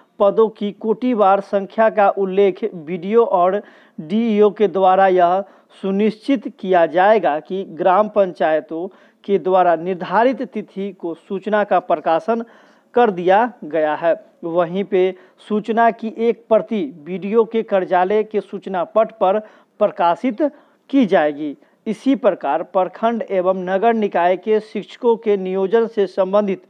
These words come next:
सूचना प्रकाशन की प्रति जो है, डीईओ के कार्यालय के सूचना पट पर प्रकाशित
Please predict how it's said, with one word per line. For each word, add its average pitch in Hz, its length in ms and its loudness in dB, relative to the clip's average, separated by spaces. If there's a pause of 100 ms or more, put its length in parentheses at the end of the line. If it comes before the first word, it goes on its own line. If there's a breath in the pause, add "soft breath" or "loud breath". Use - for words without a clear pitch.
(420 soft breath)
सूचना 254 360 -2
प्रकाशन 220 680 -2
की 240 320 -2 (380)
प्रति 185 320 0
जो 220 140 0
है, 170 300 -4
डीईओ 214 460 0 (320 loud breath)
के 202 120 2
कार्यालय 185 600 0
के 208 180 -2
सूचना 185 480 -8
पट 214 260 0
पर 196 200 0
प्रकाशित 170 800 -6